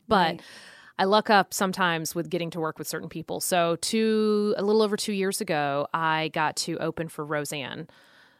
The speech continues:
Speaker 2: Wow.
Speaker 1: Yeah.
Speaker 2: Wow.
Speaker 1: So
Speaker 2: Wow.
Speaker 1: getting that opportunity was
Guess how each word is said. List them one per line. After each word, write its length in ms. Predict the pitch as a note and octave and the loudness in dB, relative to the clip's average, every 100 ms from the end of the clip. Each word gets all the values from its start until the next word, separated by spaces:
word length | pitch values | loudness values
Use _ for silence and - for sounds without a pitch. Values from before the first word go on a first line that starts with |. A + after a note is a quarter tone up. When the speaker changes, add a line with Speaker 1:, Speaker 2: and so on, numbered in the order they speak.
| _ _ - | _ _ -20
Speaker 2:
Wow. 180 | F#3 E3+ | -8 -2
Speaker 1:
Yeah. 300 | A#3 - D3 - _ _ _ _ | 0 0 -6 -16 _ _ _ _
Speaker 2:
Wow. 460 | G3+ G#3+ E3+ A2+ - _ _ _ | 2 4 4 0 -6 _ _ _
Speaker 1:
So 240 | - - G#3+ | 2 6 6
Speaker 2:
Wow. 200 | - E3 | 4 -4
Speaker 1:
getting 320 | F3+ C4+ E4+ D#4+ | 4 6 6 4
that 180 | B3 G#3+ | 4 4
opportunity 720 | F#3+ G3 G3+ F3+ E3+ E3 D#3+ E3 | 2 -2 -2 -2 -2 -2 -4 -8
was 680 | F3 F3 D#3+ D3+ D3 D3+ | -2 0 2 0 -2 -6